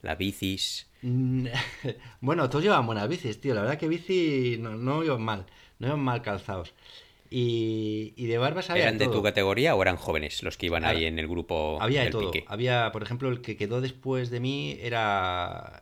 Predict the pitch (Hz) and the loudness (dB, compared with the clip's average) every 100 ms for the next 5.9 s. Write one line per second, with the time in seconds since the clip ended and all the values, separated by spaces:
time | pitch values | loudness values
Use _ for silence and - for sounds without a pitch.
0 | - 110 104 95 87 85 85 - - - | -10 -4 0 0 0 -2 -8 -14 -18 -20
1 | - 98 87 87 - 87 98 101 107 - | -18 -14 -12 -12 -14 -12 -12 -12 -12 -6
2 | 107 92 82 82 98 95 101 104 101 101 | -4 -4 -8 -10 -10 -10 -8 -6 -6 -6
3 | 95 104 107 92 87 90 80 - - _ | -8 -6 -6 -6 -6 -6 -10 -16 -20 _
4 | - _ - 107 110 120 123 110 101 131 | -20 _ -8 -2 0 0 0 0 0 0
5 | 135 120 160 156 107 101 110 104 98 | 0 0 0 -2 -2 -2 -4 -4 -6